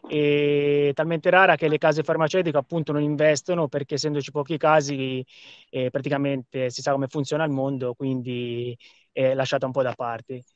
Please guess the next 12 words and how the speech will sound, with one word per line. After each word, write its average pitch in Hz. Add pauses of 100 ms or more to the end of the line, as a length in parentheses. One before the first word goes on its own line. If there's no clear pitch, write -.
(180)
Quindi 156
ci 156
siamo 156
associati 156
da 143
cinque 156
anni 147
a, 139
a -
questo 165
progetto 156
Mitofusina, 190